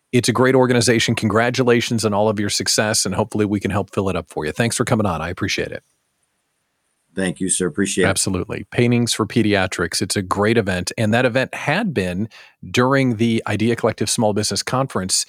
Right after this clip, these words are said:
Speaker 1: and our dates didn't sync up this year. So it's really exciting to be able to share the message and make sure that we can do what we can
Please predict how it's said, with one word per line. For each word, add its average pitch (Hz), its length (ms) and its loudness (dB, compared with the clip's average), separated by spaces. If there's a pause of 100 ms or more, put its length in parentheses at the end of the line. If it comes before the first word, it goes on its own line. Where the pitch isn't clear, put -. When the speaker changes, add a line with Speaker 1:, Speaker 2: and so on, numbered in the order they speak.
(220)
Speaker 1:
and 117 140 0
our 110 80 2
dates 123 380 0
didn't 107 240 -2
sync 107 260 -2
up 151 140 0
this - 260 -2
year. 92 160 -6
So 107 240 -4
it's 110 140 -8
really 120 240 2
exciting 107 380 0
to 95 60 -6
be 101 100 0
able 95 120 -2
to 92 80 -4
share 104 260 0
the 95 80 -4
message 92 480 -4 (300)
and 101 140 -2
make 104 140 -2
sure 110 140 0
that 101 120 -2
we 113 120 2
can 113 140 2
do 104 160 4
what 92 160 -4
we 196 160 0
can 85 400 -4